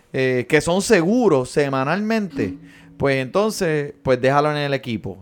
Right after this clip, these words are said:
Eso lo tienes que poner a balanza, pero Craig Kimbrel, Kimbrel no va a estar cerrando más partidos para este equipo. Solamente va a ser o un zero man o el que viene antes de zero man,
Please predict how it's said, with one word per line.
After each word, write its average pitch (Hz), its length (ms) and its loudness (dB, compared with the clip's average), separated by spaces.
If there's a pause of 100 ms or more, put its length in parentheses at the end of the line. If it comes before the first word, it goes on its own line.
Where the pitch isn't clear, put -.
Eso 156 320 0
lo 156 100 0
tienes 151 220 -4
que 160 100 -2
poner 151 200 -2
a 147 40 0
balanza, 160 340 0
pero 127 420 0
Craig 147 240 0
Kimbrel, 165 420 0 (420)
Kimbrel 165 460 2
no 131 380 -2
va 139 220 4
a - 20 2
estar 135 240 -2
cerrando 131 480 -2
más 127 180 -2
partidos 131 800 0
para 113 340 0
este 110 160 -8
equipo. 127 560 0
Solamente 127 480 -2
va 120 100 -2
a 110 40 -6
ser 147 320 -4
o 117 180 -2
un 131 200 -4
zero 135 300 0
man 175 440 -4 (400)
o 120 440 2
el 110 260 -2
que 110 140 -2
viene 156 280 0
antes 151 280 -4
de 135 100 -2
zero 143 220 0
man, 180 400 -2